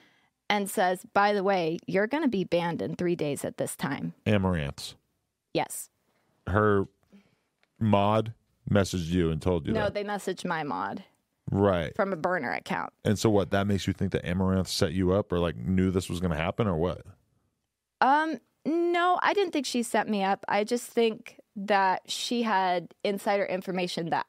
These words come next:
Speaker 1: I did not have access to. Like, how do you know about my ban before I know about my ban, bro?
Speaker 2: Right.
Speaker 1: Like, that's not, I don't know. Is that fair? <laughs>
Speaker 2: I mean, if you're in this world, it would make sense to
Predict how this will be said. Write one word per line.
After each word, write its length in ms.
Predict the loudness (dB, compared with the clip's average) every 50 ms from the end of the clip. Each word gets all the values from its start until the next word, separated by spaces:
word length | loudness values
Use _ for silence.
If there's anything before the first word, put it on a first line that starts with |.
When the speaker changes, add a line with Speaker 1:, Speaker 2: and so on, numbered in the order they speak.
| -2
Speaker 1:
I 200 | -2 0 0 0
did 160 | -2 -2 -2
not 200 | -2 -2 -4 -4 -4
have 200 | -4 -2 -2 -4 -4
access 420 | -4 -4 -4 -4 -4 -6 -6 -6 -4
to. 200 | -4 -2 -2 0
Like, 260 | 0 0 -2 -4 -8 -16 -20 -20 -18 -6
how 160 | 0 0 2 4
do 100 | 4 4
you 180 | 4 4 4 4
know 100 | 4 2 2
about 220 | 2 2 2 2 2
my 220 | 2 2 2 0
ban 260 | -2 -2 -2 -2 0
before 360 | -2 -2 -2 -2 0 0 0 2 2
I 220 | 2 2 2 2 4
know 260 | 4 4 4 4 4
about 360 | 4 4 4 4 2 2 0
my 220 | -2 -2 -2 -2
ban, 360 | -4 -2 -2 -2 -2 -2 -2 0
bro? 500 | 2 4 4 4 4 4 2 -2 -4 -2
Speaker 2:
Right. 360 | 2 4 4 4 4 2 -2 -6 -12 _ -2
Speaker 1:
Like, 200 | -2 -2 0 2
that's 280 | 2 2 2 0 0
not, 320 | 2 2 4 4 2 0 -4 _ _ _ _ _ _ _ _ _ _ _ _ _ _ _ _ _ 0
I 180 | 2 2 2
don't 100 | 2 4
know. 120 | 4 4 6
Is 60 | 6
that 180 | 6 6 6 6
fair? 360 | 4 4 6 6 4 4 4 4
<laughs> 80 | 6 6
Speaker 2:
I 80 | 8 8
mean, 120 | 8 6
if 120 | 6 4
you're 120 | 4 2 2
in 160 | 4 2 4
this 200 | 4 2 2 2
world, 420 | 2 4 4 4 6 4 4 2
it 60 | 2 0
would 120 | 0 2
make 220 | 0 0 0 -2
sense 340 | -2 0 0 0 0 -2 -4 -4
to 200 | -2 0 0